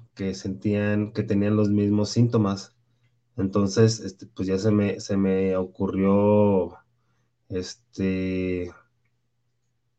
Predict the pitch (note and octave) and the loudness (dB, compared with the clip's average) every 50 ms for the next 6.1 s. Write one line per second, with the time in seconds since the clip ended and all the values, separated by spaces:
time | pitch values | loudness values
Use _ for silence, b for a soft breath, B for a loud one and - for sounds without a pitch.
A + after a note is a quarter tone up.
0 | _ _ _ - - _ _ _ _ _ _ G#2 G2 - - G#2 G#2 G2+ G2+ F#2+ | _ _ _ -20 -20 _ _ _ _ _ _ -4 -4 -2 0 2 4 4 4 4
1 | - A2+ A2+ A#2+ A#2 - A2 G#2+ F#2+ G#2 A2 G#2+ G#2 A2 A#2+ A#2+ G#2+ G2 G#2 G#2 | 6 6 8 8 6 4 0 -2 0 2 2 4 6 6 8 8 6 6 4 0
2 | - A#2 A#2 A2+ G2 F#2+ F#2+ - A2 G2 G2+ A2 G#2 G#2 G2+ G#2 A2 A#2 A2 G2+ | -2 -2 -2 0 0 0 0 -2 -2 -2 0 0 0 2 2 0 0 0 -2 -2
3 | F#2+ F2+ F2 - G2 G2 F#2 F#2+ A2+ A#2 A#2 b b b b b b b b b | -2 -2 -2 -2 -2 -2 0 -2 -2 -4 -6 b b b b b b b b b
4 | b _ _ F2+ F2 E2+ - _ _ _ - G2 F#2 F#2 F2 F2 F2 F2 - - | b _ _ -6 -6 -6 -8 _ _ _ -6 -4 -4 -4 -4 -6 -8 -10 -12 -14
5 | _ _ - G2 F#2+ - A2+ A2+ A#2 A#2 A#2 G#2 F#2+ - - A2 G#2 A2+ A#2+ - | _ _ -6 -4 -2 2 4 4 4 4 4 2 0 2 4 4 4 4 4 0
6 | - | -4